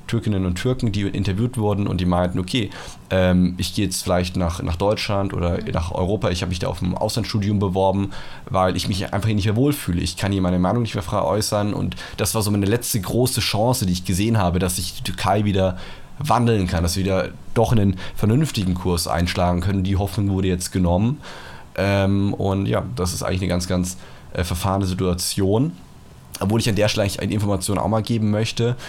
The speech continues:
Speaker 1: Ähm, nach der türkischen Verfassung kann Erdogan, ähm, jetzt nur noch bis zwanzig achtundzwanzig regieren und müsste
Speaker 2: Mhm.
Speaker 1: dann eigentlich freiwillig abtreten.
Speaker 2: Sofern er nicht nochmal die Verfassung ändert.
Speaker 1: Genau, sofern er die Verfassung nicht nochmal
Speaker 2: Ja.
Speaker 1: ändert. Ähm, dafür bräuchte er aber auch die Unterstützung der Bevölkerung und natürlich auch innerhalb der Partei.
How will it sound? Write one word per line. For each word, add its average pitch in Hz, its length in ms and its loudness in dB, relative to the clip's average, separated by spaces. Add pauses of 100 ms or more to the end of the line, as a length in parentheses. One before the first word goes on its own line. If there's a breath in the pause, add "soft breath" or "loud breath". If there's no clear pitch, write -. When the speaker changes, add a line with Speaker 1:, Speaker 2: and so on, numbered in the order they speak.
(240 loud breath)
Speaker 1:
Ähm, 98 280 2
nach 95 160 2
der 98 100 -2
türkischen - 340 -4
Verfassung 110 480 0
kann 98 220 -2
Erdogan, 90 680 0
ähm, 85 500 2 (260 loud breath)
jetzt - 260 -4
nur 98 140 0
noch 98 120 0
bis 90 200 -4
zwanzig 90 340 -2
achtundzwanzig 90 920 -4
regieren 107 520 0
und 98 100 0
müsste 95 360 0
Speaker 2:
Mhm. - 40 -4
Speaker 1:
dann 90 200 2
eigentlich 87 420 0
freiwillig 85 500 0
abtreten. - 420 -6
Speaker 2:
Sofern 214 260 -2
er 208 60 -4
nicht 202 200 -6
nochmal 202 240 -6
die 202 80 -8
Verfassung 208 400 -8
ändert. - 100 -8
Speaker 1:
Genau, 107 220 4
sofern 87 200 2
er 92 40 2
die 90 80 0
Verfassung 92 360 0
nicht 87 140 0
nochmal 85 200 4
Speaker 2:
Ja. 76 80 2
Speaker 1:
ändert. 127 440 4 (320 loud breath)
Ähm, 95 200 2
dafür 95 180 0
bräuchte 87 300 0
er - 20 0
aber 87 80 2
auch 87 80 0
die 90 60 -6
Unterstützung 90 440 -2
der 85 80 -2
Bevölkerung 101 760 0
und 90 280 0
natürlich - 320 -2
auch - 140 -2
innerhalb 85 240 0
der - 80 -2
Partei. 107 640 0